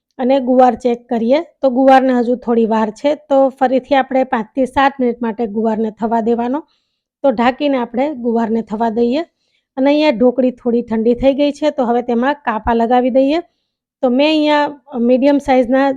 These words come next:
ચોરસ ટુકડા કર્યા છે. તમારે નાની સાઇઝ, મોટી સાઇઝ, મીડિયમ,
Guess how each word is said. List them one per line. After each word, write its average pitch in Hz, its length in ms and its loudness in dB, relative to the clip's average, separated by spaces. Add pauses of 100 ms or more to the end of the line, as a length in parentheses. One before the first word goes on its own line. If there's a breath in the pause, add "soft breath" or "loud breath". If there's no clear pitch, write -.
(360)
ચોરસ 240 340 0
ટુકડા 247 320 0
કર્યા 254 400 0
છે. 339 160 -6 (120)
તમારે 247 320 -2
નાની 233 340 0
સાઇઝ, 262 380 2
મોટી 226 300 -4
સાઇઝ, 240 360 -2
મીડિયમ, 240 420 0